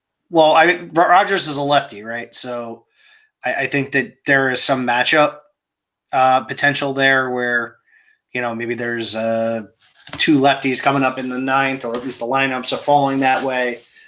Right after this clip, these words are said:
So then May comes in, pitches the eighth, then Rogers comes in and pitches the ninth. Um, and I think that, like you said, which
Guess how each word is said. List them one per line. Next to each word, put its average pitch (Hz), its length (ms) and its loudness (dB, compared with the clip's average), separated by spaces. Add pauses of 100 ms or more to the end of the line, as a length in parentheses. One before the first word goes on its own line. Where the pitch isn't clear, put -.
So - 180 2
then 120 480 -2
May 135 180 2
comes 127 280 0
in, 123 160 0
pitches 117 260 -2
the 127 120 2
eighth, 143 360 2
then 123 140 -4
Rogers 120 360 0
comes 110 220 -6
in 110 80 -10
and 110 100 -12
pitches 110 320 -8
the 107 80 -18
ninth. 135 360 2 (640)
Um, 117 500 0 (460)
and 139 580 2
I 127 240 0
think 127 320 -8
that, 123 260 -8
like 127 180 -6
you 127 60 -4
said, 143 560 2 (240)
which 131 340 -2